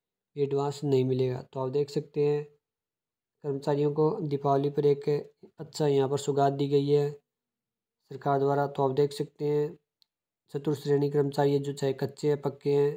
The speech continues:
एक साल से अधिक काम कर रहे हैं, वो बारह हज़ार रुपये एडवांस में निकाल सकेंगे। इसके लिए इकतीस अक्टूबर तक आवेदन कर सकेंगे और आठ अक्टूबर तक पैसा निकाल सकेंगे। और बिना ब्याज के लिए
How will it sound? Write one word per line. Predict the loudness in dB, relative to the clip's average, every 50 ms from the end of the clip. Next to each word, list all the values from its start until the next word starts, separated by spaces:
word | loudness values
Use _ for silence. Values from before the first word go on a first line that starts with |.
| -4 -4
एक | -4 -4 -4
साल | -2 -2 -2 -2
से | -2 -4 -8 -8
अधिक | -8 -6 -4 -4 -4 0
काम | 0 0 0 0
कर | 0 0 2
रहे | 2 4
हैं, | 4 4
वो | 4 2 2
बारह | 4 4 2 2
हज़ार | 2 0 0 -2 -2
रुपये | -4 -6 -8 -8
एडवांस | -6 -4 -2 -2 -2 -2 -2
में | -2 -4
निकाल | -2 -2 -2 -4 -2
सकेंगे। | -2 -2 -2 0 0 -2
इसके | -4 -4 -8 -8 -8
लिए | -6 -4 -4
इकतीस | -4 -4 -6 -8 -8 -8 -8 -8 -8
अक्टूबर | -8 -6 -6 -6 -4 -4
तक | -4 -4 -2
आवेदन | -2 -2 -2 -2 -2 -4 -4
कर | -6 _ _ _ _ _ _ _ _ _ _ _ -12 -10
सकेंगे | -6 -4 -2 0 2
और | 2 2 2
आठ | 0 0 -2 -4
अक्टूबर | -4 -2 -2 -2 -2 -2
तक | -2 -6 -8 -8 _ -8
पैसा | -8 -4 -4 -2
निकाल | -2 -2 -2 -2 -2 -2 -2
सकेंगे। | -4 -4 -4 -2 -2 -4 -4
और | -4 -4 -4 0
बिना | 0 2 2 4 2 2
ब्याज | 0 -4 -6 -2 2 2 4 4 2 0
के | -4 -6 -6
लिए | -4 -2 -2 -2 -2 -2